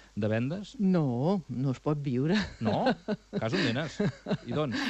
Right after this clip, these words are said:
Speaker 2: <laughs> No, no, això no és... i tant que no. No, no,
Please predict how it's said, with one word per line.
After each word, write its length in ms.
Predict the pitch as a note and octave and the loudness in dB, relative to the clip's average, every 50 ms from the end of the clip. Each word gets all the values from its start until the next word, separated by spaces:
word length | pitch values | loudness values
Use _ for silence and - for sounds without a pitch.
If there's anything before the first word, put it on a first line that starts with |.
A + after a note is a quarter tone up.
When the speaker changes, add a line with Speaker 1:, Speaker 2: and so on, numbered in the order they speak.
| G#3 - | -2 -2
Speaker 2:
<laughs> 140 | - - - | -2 -2 0
No, 320 | F3 F3+ F#3 F3+ E3+ E3+ | 2 2 4 4 2 2
no, 240 | D#3+ D#3 D3+ D3+ D3+ - - - | 0 0 0 -2 -2 -4 -2 -2
això 320 | F3+ D3 - - E3+ F3 - - | -2 -2 -2 -2 -2 -2 -2 -2
no 100 | - - | -4 -8
és... 80 | - - - - - - C#4+ B3 F#3 - | -8 -10 -10 -10 -8 -8 -8 -8 -6 -4
i 80 | F#3 | -4
tant 240 | E3 F3 D#3 D3 D3 | 0 2 2 2 2
que 140 | C#3 F3 E3+ | 2 2 2
no. 140 | E3 D3+ C3+ B2+ - - - - - - - - - | 2 2 0 -2 -6 -12 -20 -20 -20 -20 -14 -6 0
No, 160 | E3+ F3+ F3+ | 2 2 4
no, 160 | E3 D#3 C#3+ | 4 4 2